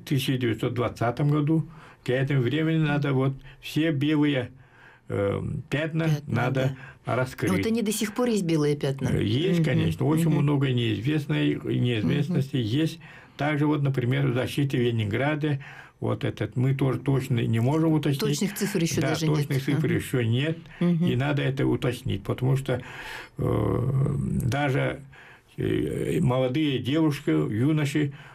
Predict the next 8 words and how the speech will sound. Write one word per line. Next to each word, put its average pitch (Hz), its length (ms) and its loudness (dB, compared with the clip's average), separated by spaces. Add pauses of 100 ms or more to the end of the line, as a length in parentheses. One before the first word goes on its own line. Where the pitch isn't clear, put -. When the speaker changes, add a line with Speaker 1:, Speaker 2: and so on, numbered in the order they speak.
(180)
Speaker 1:
э, - 440 -2
работая, 135 480 2
уча-, 117 480 0
у-, 143 360 2
учась, 160 380 0
и 123 400 0
также 135 380 0
и, 123 380 0